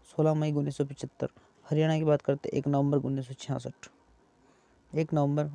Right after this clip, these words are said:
उन्नीस सौ छियासठ को हरियाणा राज्य की स्थापना हुई थी फ्रेंड्स। महाराष्ट्र देख लिया, मिजोरम,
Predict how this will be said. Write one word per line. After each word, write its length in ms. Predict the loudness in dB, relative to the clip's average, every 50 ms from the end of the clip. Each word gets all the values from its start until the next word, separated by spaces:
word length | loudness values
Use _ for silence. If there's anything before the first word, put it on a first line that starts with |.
| -8 -6
उन्नीस 220 | -4 -2 -2 0
सौ 80 | 0 -2
छियासठ 360 | 0 0 -2 0 0 -2 -6 -6 _ _ -20 -20 -20 -20 -20 -20 _ _ _ _ _
को 140 | -4 -2 0
हरियाणा 340 | 0 0 0 0 0 0 0
राज्य 300 | 0 -2 -4 -4 -6 -8
की 200 | -6 -6 -8 -8 -8 _ -20 -20 -20 -20 _ _ _
स्थापना 400 | -20 -8 -4 -4 -4 0 0 0
हुई 100 | 0 0
थी 80 | -2 -4
फ्रेंड्स। 360 | -4 -4 -6 -6 -6 -12 -12 -8
महाराष्ट्र 440 | -6 -2 0 2 2 2 2 0 -2 _
देख 160 | -2 0 2
लिया, 180 | 2 2 2 2
मिजोरम, 440 | 2 0 0 0 -2 -2 -4 -6